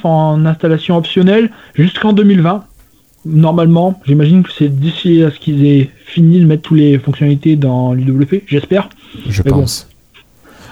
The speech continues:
Speaker 2: Ah, mais ça évolue quand même vite, euh, la, l'application,
Speaker 1: Oui, oui.
Speaker 2: euh,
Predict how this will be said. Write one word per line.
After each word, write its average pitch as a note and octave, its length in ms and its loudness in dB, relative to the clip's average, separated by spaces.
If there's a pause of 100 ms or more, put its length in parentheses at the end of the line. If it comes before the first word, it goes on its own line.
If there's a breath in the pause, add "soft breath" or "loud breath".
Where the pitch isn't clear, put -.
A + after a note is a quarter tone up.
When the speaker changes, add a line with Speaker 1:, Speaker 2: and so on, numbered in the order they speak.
(120)
Speaker 2:
Ah, - 80 -4
mais F#2 140 -4
ça - 160 -2
évolue B2 260 0
quand B2+ 120 -2
même A#2+ 120 0
vite, A#2+ 320 -4
euh, G2+ 100 0
la, F2+ 540 0
l'application, D#3+ 720 -2
Speaker 1:
Oui, G2 220 0
oui. F2+ 60 0
Speaker 2:
euh, F2+ 40 0